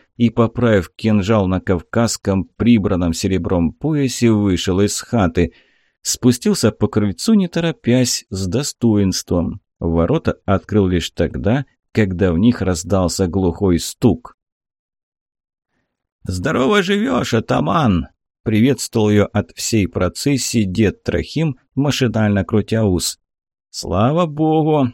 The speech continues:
ответил Билый. «И вам того же желаю, господа старики!» И, строго глянув на казачат, добавил:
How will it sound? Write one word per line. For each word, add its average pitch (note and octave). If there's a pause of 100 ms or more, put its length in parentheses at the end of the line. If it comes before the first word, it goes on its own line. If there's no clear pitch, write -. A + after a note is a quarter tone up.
ответил A#2+
Билый. G#2+
«И F2+
вам C#3+
того D#3
же C#3
желаю, C3
господа G#2
старики!» - (360)
И, G#2+
строго G2+
глянув F#2+
на F2+
казачат, F#2
добавил: G2+